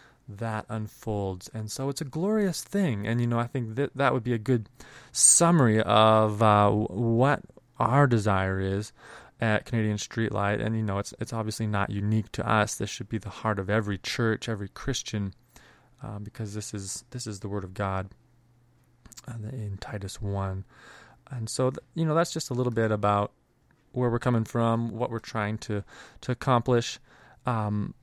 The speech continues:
I know on our website, uh, it's, the information is there, but, but we're based out of, uh, Grand Prairie, Alberta, and our home church is Coram Deo Baptist Church. And, uh, I'm, I'm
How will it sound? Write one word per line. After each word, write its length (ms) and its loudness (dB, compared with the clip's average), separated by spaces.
I 60 0
know 160 4
on 120 4
our 60 4
website, 600 4
uh, 240 -8
it's, 280 -8
the 240 -4
information 420 0
is 120 -4
there, 220 4
but, 180 0
but 200 -2
we're 280 2
based 320 2
out 100 6
of, 140 0
uh, 240 2
Grand 260 0
Prairie, 240 0
Alberta, 520 0
and 200 0
our 260 0
home 180 0
church 520 0
is 540 -2
Coram 420 4
Deo 240 4
Baptist 460 -4
Church. 420 -4
And, 460 -4
uh, 380 -6
I'm, 320 -4
I'm 300 -4